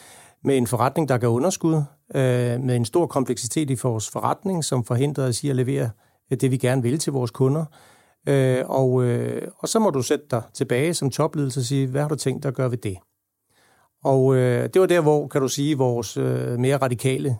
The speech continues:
øh, rejse, øh, startede. Og der, der har vi jo arbejdet med, øh, med primært fire,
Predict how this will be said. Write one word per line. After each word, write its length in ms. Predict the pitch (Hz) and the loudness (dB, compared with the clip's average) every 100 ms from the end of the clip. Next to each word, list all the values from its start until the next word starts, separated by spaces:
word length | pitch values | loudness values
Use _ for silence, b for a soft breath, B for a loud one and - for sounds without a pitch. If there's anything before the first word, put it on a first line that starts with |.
| - | -4
øh, 240 | 135 127 123 | -2 -2 -2
rejse, 480 | 113 127 - 147 135 | -4 -4 -2 -2 -2
øh, 160 | 156 127 | -4 -4
startede. 580 | 120 110 120 127 131 139 | -4 -6 -4 -4 -4 -4
Og 140 | 135 | -6
der, 60 | 143 | -4
der 180 | 170 175 | 0 0
har 120 | 175 | 0
vi 100 | 147 | 0
jo 160 | 135 123 | 0 0
arbejdet 600 | 127 143 143 131 120 123 | 2 0 0 0 0 0
med, 500 | 120 120 120 120 120 | 0 -2 -2 -4 -4
øh, 80 | 120 | -6
med 100 | 117 | -4
primært 480 | - 147 147 123 - | -2 0 0 -4 -6
fire, 360 | 139 135 165 | -4 -2 -2